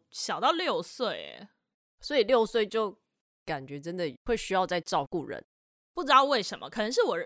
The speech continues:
Speaker 1: 遇到人的关系，那个差六岁的对我来说是我交往过里面最成熟的一个。我觉得很多人喜欢姐姐，会想要她的那一种照顾啊什么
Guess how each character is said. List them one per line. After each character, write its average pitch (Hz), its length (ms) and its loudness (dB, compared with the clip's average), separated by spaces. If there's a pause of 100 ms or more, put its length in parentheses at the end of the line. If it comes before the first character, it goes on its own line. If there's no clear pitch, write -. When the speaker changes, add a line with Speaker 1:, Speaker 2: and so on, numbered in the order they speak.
(140)
Speaker 1:
遇 262 200 -2
到 190 220 0
人 160 180 -10
的 156 100 -14
关 165 220 -6
系， 185 360 -8
那 370 120 -4
个 269 80 -2
差 226 240 2
六 220 240 0
岁 185 300 -6
的 - 120 -12
对 285 140 -4
我 208 80 0
来 143 160 -6
说 185 180 -8
是 202 300 -4
我 139 140 -10
交 196 160 -2
往 175 160 -4
过 190 200 -6
里 147 120 -20
面 170 260 -14 (300)
最 285 120 0
成 127 240 -10
熟 - 220 -14
的 76 80 -18
一 76 80 -20
个。 - 240 -20 (440)
我 233 100 0
觉 254 180 -2
得 311 420 4 (520)
很 208 320 -2
多 311 500 2
人 190 380 -2
喜 180 180 -10
欢 202 220 -4
姐 190 200 -6
姐， - 240 -14
会 240 160 -6
想 175 200 -6
要 185 200 0
她 190 220 -2
的 180 160 -8
那 185 160 -8
一 190 60 -8
种 165 240 -10
照 180 280 0
顾 175 260 -8
啊 147 260 -10
什 - 180 -14
么 - 60 -20